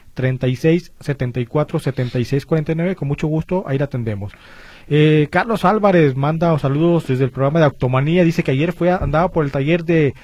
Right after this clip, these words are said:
de Washington y otro, ocho de julio y Rusia. Eh, Carlos Álvarez dice, "Gracias porque me checó un carro Spark y le sacó de muchas dudas de las que tenía su carrito".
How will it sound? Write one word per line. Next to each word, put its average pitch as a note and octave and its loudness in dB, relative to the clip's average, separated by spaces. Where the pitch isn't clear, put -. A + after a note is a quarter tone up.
de A#2+ 0
Washington E3+ 0
y C#3 0
otro, D#3 -2
ocho D3+ 2
de - -2
julio E3+ -2
y - -6
Rusia. D3+ -4
Eh, A#2+ -2
Carlos C#3+ -2
Álvarez C#3+ 0
dice, A#2+ -2
"Gracias D3 -2
porque C#3 -4
me A#2+ -4
checó - -6
un D#3+ -2
carro E3 0
Spark G#3+ -2
y B2+ -2
le B2 0
sacó C3 -4
de E3+ 0
muchas D#3+ -2
dudas E3 0
de D#3 0
las C3 -2
que - -6
tenía C3 -2
su D#3 -6
carrito". A#2+ -4